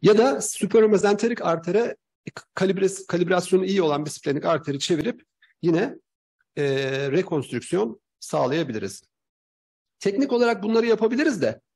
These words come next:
yaptığımız zaman nasıl sonuçlarla karşılaşırız?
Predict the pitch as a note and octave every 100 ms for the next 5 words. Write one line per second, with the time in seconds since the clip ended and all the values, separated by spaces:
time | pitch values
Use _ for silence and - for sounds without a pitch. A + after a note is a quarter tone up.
0 | _ _ C3+ E3 - B3+ C4 B3+ B3 A3
1 | A#3+ A3+ F3+ D3 B2+ - A#2 A2+ - G2+
2 | - - A2+ - -